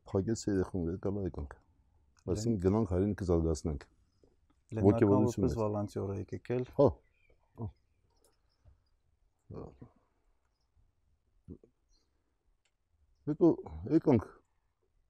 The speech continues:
Speaker 1: հայրենիքը զարգացնելու, Իջևանում դիագնոստիկ կենտրոն բացեցի, միջշրջանային, հետո մասնավոր բժշկական կենտրոն բացեցի։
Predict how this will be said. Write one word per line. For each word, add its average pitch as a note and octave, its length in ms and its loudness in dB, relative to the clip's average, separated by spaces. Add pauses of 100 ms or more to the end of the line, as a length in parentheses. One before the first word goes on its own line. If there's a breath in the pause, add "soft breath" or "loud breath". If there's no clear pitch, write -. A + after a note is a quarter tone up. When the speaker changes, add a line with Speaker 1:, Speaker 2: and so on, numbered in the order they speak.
(960)
Speaker 1:
հայրենիքը B2 340 4
զարգացնելու, F#2 720 4
Իջևանում F#2+ 500 0
դիագնոստիկ E2+ 440 -2
կենտրոն F2 360 -4
բացեցի, D2+ 480 -6 (2000)
միջշրջանային, D#2+ 880 -2 (160)
հետո F2 280 -2
մասնավոր F2 320 -2
բժշկական D#2+ 360 -2
կենտրոն E2 340 -2
բացեցի։ D2 480 -8